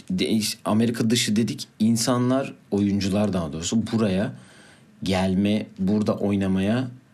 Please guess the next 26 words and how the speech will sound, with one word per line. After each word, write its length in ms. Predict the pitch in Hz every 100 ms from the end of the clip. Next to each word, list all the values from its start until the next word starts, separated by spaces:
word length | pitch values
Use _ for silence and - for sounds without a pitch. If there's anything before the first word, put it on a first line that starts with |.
| _ _ _ - -
zor 300 | 95 123 107
bak 220 | 92 -
yani. 240 | 62 - - - - -
Kendileri 440 | - 98 107 123 110
de 60 |
söylüyordu. 440 | - 76 67 - 73
"Biz 200 | 104 104
Toronto'ya 420 | 110 104 95 90
gitmek 340 | 85 87 120 123
istemiyorduk." 640 | - 123 104 78 - -
diyor 160 | 80 - - _ _ _ _
çoğu 260 | - 95 82
oyuncu. 340 | 73 71 67 - - - - - - -
Ama 360 | 107 127 131 123 -
Toronto'yu 500 | 117 123 131 123 113
bir 100 | 120
türlü, 420 | 107 95 113 135 -
bunu 320 | 113 135 131
en 160 | 127 131
iyi 340 | 131 135 151 - - - -
The 100 | 123
Carter 380 | 120 120 123 -
Effect 360 | 104 110 113 -
diye 220 | 101 95
bir, 180 | 107 120 -
e, 60 | -